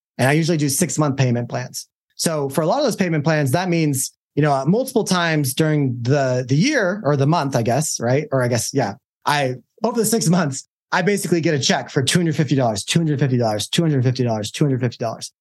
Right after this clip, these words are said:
which is awesome 'cause at that point it is a little bit more steady. Um, so that, that's something that I think does well is,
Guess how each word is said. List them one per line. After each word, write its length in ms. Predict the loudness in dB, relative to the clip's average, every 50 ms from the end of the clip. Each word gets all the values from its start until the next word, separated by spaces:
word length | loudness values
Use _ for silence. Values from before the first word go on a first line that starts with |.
| _ _ -2
which 160 | -2 0 0
is 100 | 2 2
awesome 300 | 2 2 2 2 0 0
'cause 120 | 2 2 2
at 80 | 2
that 220 | 2 0 0 0 -2
point 220 | -2 0 2 2
it 60 | 2
is 120 | 0 0 0
a 60 | 0
little 180 | 0 2 2
bit 120 | 2 2 2
more 160 | 2 2 0
steady. 500 | 0 0 0 0 0 0 -2 -4 -6 -6 -8 _ _ _ _ _ -2 0
Um, 420 | 0 2 2 2 2 0 0 0
so 100 | 0 0
that, 140 | 0 0 -2
that's 180 | -2 -4 -2 -2
something 340 | -2 -2 0 0 0 2 2
that 180 | 0 0 2
I 80 | 0 0
think 220 | 2 2 0 2
does 200 | 2 0 0 2
well 300 | 0 0 0 2 2 2
is, 260 | 2 2 0 -4 -8